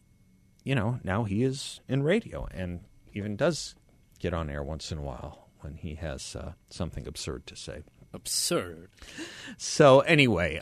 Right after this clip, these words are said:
Speaker 1: um, let me say how much I appreciate you,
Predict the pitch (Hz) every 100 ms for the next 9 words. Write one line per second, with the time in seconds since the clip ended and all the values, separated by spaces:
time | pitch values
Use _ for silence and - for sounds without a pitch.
0 | - 113 113 113 107 - _ _ _ -
1 | _ 104 117 135 123 - 113 110 101 95
2 | - 85 - 82 - 78 - 90 80